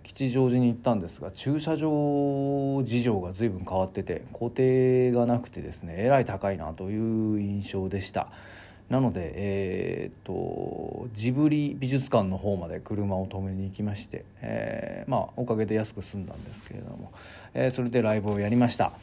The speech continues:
えー、行ってみたらですね、回線が目詰まりしててですね、最初四メガ、五メガぐらいしか出てなくて、えー、大変焦りました。まあ、結果的には六十出てたので、えー、安定して配信することができたんですが、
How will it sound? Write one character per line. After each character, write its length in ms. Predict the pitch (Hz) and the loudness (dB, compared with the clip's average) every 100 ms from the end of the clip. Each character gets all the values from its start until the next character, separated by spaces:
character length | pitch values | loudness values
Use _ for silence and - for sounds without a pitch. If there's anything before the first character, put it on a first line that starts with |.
| - - - - - | -20 -20 -20 -10 2
え 460 | 127 127 123 120 | 6 8 8 8
ー、 80 | 123 | 6
行 40 | |
っ 40 | 123 | 2
て 180 | - 156 | 2 2
み 100 | 156 | 6
た 140 | 147 | 6
ら 80 | 123 | 6
で 100 | 113 | 2
す 100 | - | 0
ね、 160 | 120 107 | -2 -2
回 260 | - 160 165 | 0 2 2
線 1300 | 160 170 165 165 160 160 160 156 156 151 151 151 147 | 2 0 2 0 0 0 0 0 0 0 2 2 2
が 340 | 139 135 135 127 | 4 4 4 2
目 220 | 143 127 127 | 2 4 4
詰 200 | 127 151 | 4 4
ま 160 | 135 | 4
り 80 | 104 | 4
し 120 | - | 0
て 100 | 123 | 0
て 120 | 110 | 0
で 120 | 101 95 | -2 -4
す 100 | 104 | -6
ね、 140 | 98 | -6
最 240 | 101 131 139 | -2 0 0
初 260 | 139 131 | 2 2
四 460 | 123 110 127 139 143 | 2 2 0 0 -2
メ 140 | 147 | 0
ガ、 160 | 131 104 | 0 0
五 160 | 113 | 2
メ 120 | 120 135 | 4 6
ガ 120 | 135 | 6
ぐ 80 | 135 | 8
ら 80 | |
い 20 | 120 | 6
し 60 | |
か 100 | 101 | 4
出 80 | 92 | -4
て 80 | 107 | -2
な 140 | 95 | -2
く 100 | - | -4
て、 200 | 95 - - | -8 -6 -4
え 240 | 101 - | -2 -2
ー、 60 | 113 | -2
大 140 | 113 | 0
変 240 | 110 110 107 | 0 0 -2
焦 220 | - 110 113 | -4 -2 0
り 100 | 110 | 0
ま 140 | 107 | 0
し 80 | - | -2
た。 140 | - - - - - - - | -6 -6 -16 -16 -16 -18 -4
ま 80 | 165 | 0
あ、 20 | |
結 180 | 156 156 | 2 2
果 100 | 185 | 2
的 120 | 190 | 2
に 120 | 202 139 | 2 2
は 80 | |
六 260 | 104 107 110 | 2 2 0
十 240 | 110 104 | 0 0
出 140 | 98 101 | 0 -2
て 100 | 101 | -2
た 100 | 92 | -4
の 140 | 82 | -6
で、 200 | 76 - - | -8 -10 -8
え 220 | - 110 | -4 -2
ー、 60 | 110 | 0
安 140 | 107 | -2
定 160 | 104 107 | 0 -2
し 80 | - | -2
て 60 | |
配 180 | 98 101 | 0 0
信 180 | 98 98 | -2 -4
す 100 | - | -4
る 80 | 101 | -4
こ 80 | 101 | -4
と 80 | 92 | -6
が 100 | 82 | -6
で 80 | |
き 80 | 92 | -8
た 80 | - | -10
ん 100 | 67 | -10
で 80 | - | -12
す 140 | - | -16
が、 160 | - | -16